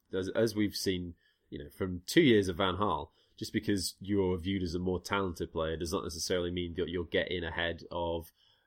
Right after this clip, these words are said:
players if the manager feels that they're working harder or that they're sticking to his instructions better.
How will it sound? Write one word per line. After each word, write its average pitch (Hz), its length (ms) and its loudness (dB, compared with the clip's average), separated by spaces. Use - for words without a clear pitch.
players 87 460 0
if 87 140 -4
the 87 60 -2
manager 90 440 0
feels 92 320 0
that - 120 -4
they're 92 140 2
working 98 360 0
harder 101 340 0
or 95 160 0
that 92 140 0
they're 92 140 0
sticking 101 380 -4
to - 80 -6
his 101 140 -4
instructions 104 540 -4
better. 73 280 -6